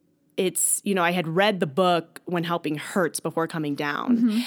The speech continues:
Speaker 1: And I
Speaker 2: Yep.
Speaker 1: was really interested to see, like, great, that's great in theory. You know, how
Speaker 2: Mm-hmm.
Speaker 1: does it actually work
Speaker 2: How
Speaker 1: in
Speaker 2: does it
Speaker 1: real
Speaker 2: play
Speaker 1: life?
Speaker 2: out? Mm-hmm.
Speaker 1: And I've been really blown away,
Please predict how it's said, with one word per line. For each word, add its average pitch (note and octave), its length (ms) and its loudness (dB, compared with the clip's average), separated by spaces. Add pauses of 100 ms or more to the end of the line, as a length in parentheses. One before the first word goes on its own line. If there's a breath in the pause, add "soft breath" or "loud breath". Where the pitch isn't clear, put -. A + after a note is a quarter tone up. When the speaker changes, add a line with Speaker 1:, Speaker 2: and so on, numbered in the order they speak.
(180 loud breath)
Speaker 1:
And F#3 140 4
I F3+ 60 6
Speaker 2:
Yep. F3 80 4
Speaker 1:
was E3 140 0
really A#3 460 4
interested G#3 400 0
to E3 80 0
see, E3 720 2 (720 loud breath)
like, F3+ 320 2
great, C4+ 360 2
that's F3 220 0
great G3+ 220 2
in E3+ 60 -4
theory. G3+ 440 2
You F#3+ 200 2
know, F#3+ 100 4
how A#3 140 4
Speaker 2:
Mm-hmm. A#3+ 80 8
Speaker 1:
does A#3+ 160 8
it C4 100 6
actually F#3+ 720 4 (640 loud breath)
work F3+ 460 4
Speaker 2:
How - 60 2
Speaker 1:
in - 60 4
Speaker 2:
does F3+ 80 4
it F3+ 40 6
Speaker 1:
real F3 140 4
Speaker 2:
play A3+ 420 6
Speaker 1:
life? G3 120 2
Speaker 2:
out? G3 160 -4
Mm-hmm. G#3+ 340 0
Speaker 1:
And G3 160 6
I've G3 200 4
been G#3+ 520 4
really A#3+ 640 6
blown F#3+ 460 2
away, E3+ 840 2